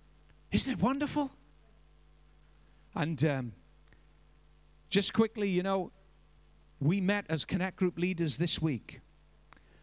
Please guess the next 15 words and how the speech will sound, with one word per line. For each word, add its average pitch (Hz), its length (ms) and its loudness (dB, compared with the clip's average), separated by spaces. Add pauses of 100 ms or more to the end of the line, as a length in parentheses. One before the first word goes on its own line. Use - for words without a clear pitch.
(280)
I 170 160 0
tell 151 260 0
you 117 140 -2
now, 92 240 -8 (1040)
what 165 220 2
a 147 40 0
wonderful 160 540 -2
group 143 380 0
of 107 160 -6
leaders 110 560 -4
we 101 140 -6
have - 400 -12 (280)
in 123 160 -2
this 104 160 -4
church. - 500 -10